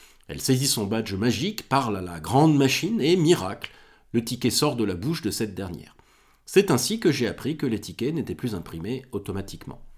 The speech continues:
L'interdiction de l'impression automatique du ticket de caisse fait partie de ces myriades de décisions qui rythment désormais notre vie.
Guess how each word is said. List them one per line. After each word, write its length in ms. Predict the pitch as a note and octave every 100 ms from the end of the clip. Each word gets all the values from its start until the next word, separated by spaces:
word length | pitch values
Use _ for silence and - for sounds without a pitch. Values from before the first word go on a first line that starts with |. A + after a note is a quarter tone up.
| - - - - - - - - - - B2+
L'interdiction 540 | D3 F3 E3+ E3 A3
de 60 | E3
l'impression 420 | B2+ C#3 - F#3+
automatique 560 | C#3+ B2 A2+ - E3
du 260 | B2 A#2 G2+
ticket 280 | - D#3 A2
de 80 | -
caisse 280 | F#3+ A3+
fait 140 | - F3+
partie 380 | D#3 - F#3+ A3+
de 80 |
ces 180 | F3+ -
myriades 500 | D3+ F3 C3 D3 D#3
de 120 | B2+
décisions 560 | A#2 A2+ - G#2+ F#2 C3+
qui 160 | - G#2
rythment 320 | C3 C3 A2
désormais 460 | A#2 B2 A2+ A#2
notre 280 | C#3 C3 D3
vie. 160 | B2+